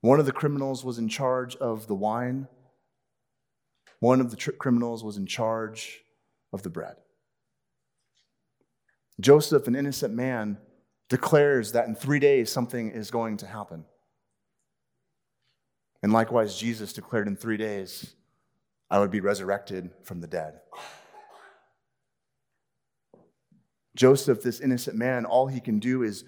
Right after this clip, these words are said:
wait on the Lord. And it's because of the work of Jesus Christ himself on our behalf, his, his life and his death and his resurrection, that we do not wait idly by.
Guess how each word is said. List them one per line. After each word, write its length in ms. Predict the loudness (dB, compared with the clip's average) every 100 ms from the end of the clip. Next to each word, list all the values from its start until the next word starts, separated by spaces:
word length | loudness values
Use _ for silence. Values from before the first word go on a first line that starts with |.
| -20 0
wait 260 | 4 4
on 120 | 2
the 80 | -2
Lord. 220 | 0 0
And 100 | 0
it's 140 | -4 -6
because 580 | -8 0 6 8 6 2
of 160 | -2
the 80 | -4
work 480 | 4 4 4 -2 -16 -20 -4 -2
of 100 | 2
Jesus 380 | 4 4 0
Christ 320 | 4 4 4 2
himself 400 | 0 2 2 2
on 80 | 0
our 120 | -2
behalf, 420 | -4 -8 -10 -4
his, 220 | -2 -2 -6 -20 4
his 260 | 6 6 2
life 380 | 4 6 6 2
and 120 | -2
his 140 | -4 0
death 260 | 2 2
and 100 | 0
his 120 | -2 0
resurrection, 580 | 0 -2 -4 -8 -10 -18 _ _ _ _ _ _ _ _ _ _ _ _ _ _ _ 6
that 120 | 6
we 320 | 6 6 6
do 260 | 4 2 2
not 460 | 6 6 4 0
wait 380 | 0 2 2 -4 -6 -2
idly 400 | 2 2 2 -2
by. 340 | -4 -4